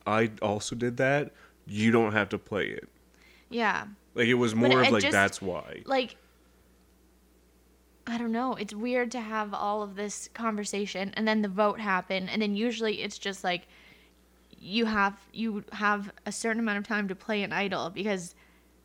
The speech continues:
Speaker 2: you have to keep things a little bit exciting. You can't have a conversation through the whole thing. So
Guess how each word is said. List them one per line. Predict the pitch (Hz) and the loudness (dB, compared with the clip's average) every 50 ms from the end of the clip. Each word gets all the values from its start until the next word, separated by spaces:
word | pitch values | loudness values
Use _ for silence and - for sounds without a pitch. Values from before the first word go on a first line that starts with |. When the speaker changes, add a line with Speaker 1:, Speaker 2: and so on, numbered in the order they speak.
| _ _ _ _ _ _ _ _ _ _ _ | _ _ _ _ _ _ _ _ _ _ _
Speaker 2:
you | - 220 220 | -6 -2 -2
have | 240 240 220 | -2 -2 -2
to | 226 | -6
keep | - - 214 175 | -6 -6 -4 -2
things | - 214 196 190 170 | 0 0 0 0 0
a | 175 | -2
little | 185 190 190 185 | -2 0 -2 -2
bit | 185 165 | -2 -4
exciting. | 156 - - 233 220 208 180 | -6 -4 -2 -2 0 0 -2
You | 170 175 | -4 -4
can't | - 240 226 220 196 208 | -2 0 0 0 0 -2
have | 208 214 196 175 - | -4 -4 -4 -4 -6
a | - 196 | -6 -6
conversation | 190 - - 226 208 196 196 - 202 185 - - 185 | -6 -6 -6 -4 -4 -4 -4 -4 -4 -4 -4 -6 -8
through | 185 185 180 180 | -6 -6 -6 -6
the | 165 175 | -6 -8
whole | 180 190 185 180 185 | -8 -6 -6 -6 -6
thing. | - - 214 202 175 165 | -4 -2 -2 -2 -2 -2
So | 180 - - 190 185 175 | -6 -2 0 0 0 -2